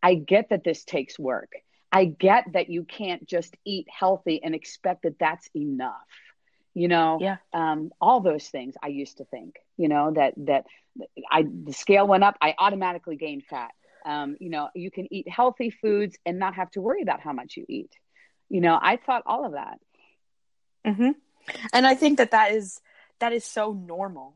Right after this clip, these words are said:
Speaker 2: You
Speaker 1: Oh,
Speaker 2: know, like,
Speaker 1: yeah.
Speaker 2: it's, it's ninety-nine percent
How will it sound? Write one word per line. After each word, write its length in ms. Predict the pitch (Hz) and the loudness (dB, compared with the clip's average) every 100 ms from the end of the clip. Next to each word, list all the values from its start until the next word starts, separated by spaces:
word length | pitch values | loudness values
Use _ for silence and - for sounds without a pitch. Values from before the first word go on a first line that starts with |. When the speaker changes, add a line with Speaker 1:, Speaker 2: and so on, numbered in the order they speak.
| 233 | 0
Speaker 2:
You 60 | |
Speaker 1:
Oh, 40 | 277 | 2
Speaker 2:
know, 80 | 220 | 2
like, 160 | 180 262 | -2 -4
Speaker 1:
yeah. 140 | 277 165 - - | -4 -8 -16 -8
Speaker 2:
it's, 440 | 196 - - - _ _ _ _ - | -8 -8 -16 -16 _ _ _ _ -6
it's 500 | 220 - - - - _ - | -6 -6 -10 -12 -16 _ -10
ninety-nine 720 | 208 220 214 226 214 208 196 | -4 -2 -2 -6 -6 -6 -6
percent 400 | 208 196 196 190 | -8 -10 -8 -8